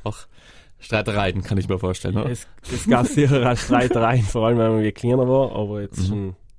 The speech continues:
Speaker 2: sobald man nochmal so das
Speaker 1: Mhm.
Speaker 2: Alter erreicht hat, wo man ein bisschen normal geworden <laughs> sein, sagen wir so, äh,
Speaker 1: Mhm.
Speaker 2: seitdem verstehen wir uns super und
Speaker 1: Wie wird denn bei dir daheim jetzt an Heiligabend gefeiert?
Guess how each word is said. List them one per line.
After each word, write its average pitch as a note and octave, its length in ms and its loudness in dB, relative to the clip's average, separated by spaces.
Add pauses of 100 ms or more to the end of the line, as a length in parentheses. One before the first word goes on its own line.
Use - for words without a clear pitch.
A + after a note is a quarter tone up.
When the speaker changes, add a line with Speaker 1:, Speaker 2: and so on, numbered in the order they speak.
(120)
Speaker 2:
sobald G2+ 400 -8
man G2+ 140 -4
nochmal G2 340 -4
so G2 200 -12
das - 440 -16
Speaker 1:
Mhm. - 20 -2
Speaker 2:
Alter A2 280 0
erreicht G#2 320 -6
hat, G2+ 120 -10
wo G2 120 -8
man G2 80 -8
ein F#2 100 -12
bisschen G#2+ 260 -12
normal G2 340 -8
geworden A2+ 220 -2
<laughs> G2+ 60 -8
sein, A#2 220 0
sagen A2+ 280 0
wir A#2 80 4
so, A#2 240 -2 (680)
äh, G2+ 320 2
Speaker 1:
Mhm. G2 80 -4
Speaker 2:
seitdem G#2 400 -6
verstehen G#2 360 -8
wir F#2+ 80 -8
uns F#2+ 160 -10
super G#2 260 -14
und G#2+ 260 -14 (960)
Speaker 1:
Wie G#2+ 140 2
wird D3 220 -2
denn C3+ 180 0
bei A2+ 100 -2
dir A2 160 0
daheim G2 280 0
jetzt F#2 180 -2
an F#2+ 280 0
Heiligabend F#2+ 680 -4
gefeiert? F2 420 -10